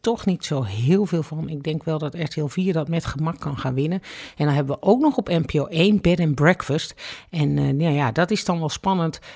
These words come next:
wat dat dan gaat doen tegenover dat nieuwe programma van R T L vier. Maar ik verwacht dat Bed and Breakfast dat eigenlijk met het grootste gemak qua kijkcijferstrijd gaat winnen. Dan bij S B S zes is opvallend dat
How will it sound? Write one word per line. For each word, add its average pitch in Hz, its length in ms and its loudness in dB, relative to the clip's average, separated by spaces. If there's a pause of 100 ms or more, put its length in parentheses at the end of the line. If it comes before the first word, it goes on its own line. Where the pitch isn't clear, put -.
(100)
wat 156 200 0
dat 175 140 0
dan 156 200 0
gaat 139 240 -2
doen 156 180 2
tegenover 160 720 0
dat 147 180 -2
nieuwe 160 220 2
programma 147 420 -2
van 147 240 -4
R 143 60 -2
T - 80 -8
L 135 120 -2
vier. 131 300 -4
Maar 127 100 -2
ik 127 120 -8
verwacht 127 400 0
dat 262 360 -2
Bed 170 180 0
and 156 100 2
Breakfast 143 400 -4
dat 139 140 -8
eigenlijk - 720 -8
met 131 220 -2
het 139 100 -8
grootste 135 380 -4
gemak 139 360 -2
qua - 140 -10
kijkcijferstrijd 147 1080 -2 (140)
gaat - 440 -2 (100)
winnen. 131 360 0 (420)
Dan 302 300 6
bij 190 280 8
S 165 80 2
B 156 120 -4
S - 120 0
zes 165 200 2
is 139 140 -2
opvallend 180 640 2
dat 160 340 -2